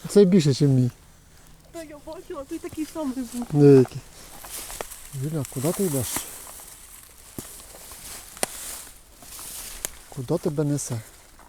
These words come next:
Speaker 2: Туди саме.
Speaker 1: Каже, Юля в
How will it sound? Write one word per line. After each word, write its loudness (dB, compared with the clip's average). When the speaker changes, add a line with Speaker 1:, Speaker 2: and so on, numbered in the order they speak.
Speaker 2:
Туди -20
саме. -20
Speaker 1:
Каже, -8
Юля -4
в -6